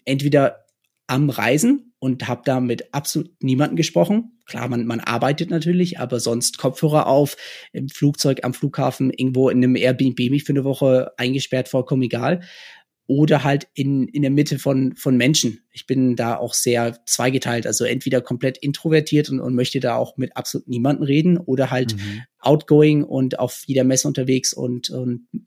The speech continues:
Speaker 1: möchte an jeder Ecke nochmal jemanden ansprechen, weil ich dessen Projekt so toll finde beispielsweise. Ähm, und das komplett zu verlieren und, und ins Digitale rüber zu wechseln jetzt das letzte Jahr war,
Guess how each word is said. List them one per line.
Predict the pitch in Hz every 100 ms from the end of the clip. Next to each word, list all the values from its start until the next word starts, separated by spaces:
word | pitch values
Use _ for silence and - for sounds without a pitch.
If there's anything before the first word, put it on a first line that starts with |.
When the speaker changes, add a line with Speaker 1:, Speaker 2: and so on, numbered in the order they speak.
| _
Speaker 1:
möchte | 127 123 127
an |
jeder | 123 127 120
Ecke | - 127
nochmal | 120 123
jemanden | 123 117 101
ansprechen, | 127 - 120 127 123 117 - - - _
weil | - 113
ich | 117 - - _ -
dessen | 117 135
Projekt | - 123 151 -
so | 127
toll | - 117 117
finde | - 117
beispielsweise. | 113 117 - 117 117 110 113 - - _ _
Ähm, | - 117 117 117 - - _ _
und | 123 123 - _ -
das | - 139 -
komplett | - 156 - 143 -
zu | 180
verlieren | - 160 131 123 139 170
und, | 143 117
und | 123 117
ins | - 120 -
Digitale | 123 120 120 113 123 147
rüber | 156 156
zu | 151
wechseln | 147 147 165
jetzt | 151 139
das | 143
letzte | 143 143 -
Jahr | 139 131
war, | 127 123 131 135